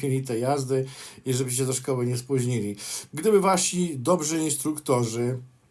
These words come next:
chcieli robić to tylko dla kasy, nie chodziliby na wasze egzaminy na prawo jazdy, w nosie by to mieli, przecież wam, im nikt nie płaci za to,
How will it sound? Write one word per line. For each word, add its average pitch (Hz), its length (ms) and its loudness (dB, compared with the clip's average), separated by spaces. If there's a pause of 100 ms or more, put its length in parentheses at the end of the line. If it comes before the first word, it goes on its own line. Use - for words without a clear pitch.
(480)
chcieli 160 520 2
robić 143 280 0
to 139 100 -2
tylko 156 340 -2
dla 147 140 -2
kasy, 123 460 2
nie 170 100 -2
chodziliby 156 440 -2
na 135 120 2
wasze 123 320 2
egzaminy 123 400 2
na 120 80 0
prawo 110 260 -2
jazdy, 135 440 2 (360)
w 147 240 2
nosie 220 340 6
by 170 140 2
to 147 140 2
mieli, 151 240 2
przecież 143 200 -2
wam, 131 220 -2
im 139 180 0
nikt 180 220 0
nie 135 80 2
płaci 139 360 0
za 123 180 2
to, 127 220 -2